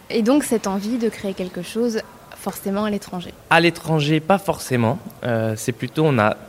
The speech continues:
Speaker 2: travaillé, ou nos premières expériences pro ont été à l'étranger. Moi, au final, j'ai fait Erasmus à Munich, ça m'a plu, euh, je suis resté. Euh, Ben, ensuite, est, est arrivé un petit peu plus tard, euh, sur, euh, sur Munich.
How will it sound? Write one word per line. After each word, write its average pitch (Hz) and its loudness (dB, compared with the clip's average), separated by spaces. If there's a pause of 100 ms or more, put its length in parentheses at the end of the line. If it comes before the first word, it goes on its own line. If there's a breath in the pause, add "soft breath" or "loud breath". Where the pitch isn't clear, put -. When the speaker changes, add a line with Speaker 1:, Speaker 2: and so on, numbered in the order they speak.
(100)
Speaker 2:
travaillé, 143 4
ou 120 0
nos 117 4
premières 123 4
expériences 127 2
pro - -4 (200)
ont 113 6
été 110 4
à 113 8
l'étranger. 98 -2
Moi, 113 6
au - 2
final, 123 4
j'ai 117 4
fait 131 6
Erasmus 127 6
à 117 4
Munich, 117 2 (260 loud breath)
ça 117 4
m'a 110 6
plu, 120 4 (300)
euh, 104 6
je 101 4
suis 98 -2
resté. 101 4 (600 loud breath)
Euh, 104 -2
Ben, 113 4
ensuite, 113 -4
est, 101 -2
est 101 0
arrivé 104 2
un 104 2
petit 104 -8
peu 107 -4
plus 107 -12
tard, 107 0
euh, 101 -2
sur, 104 -6
euh, 101 -4 (420 loud breath)
sur 107 -2
Munich. 117 0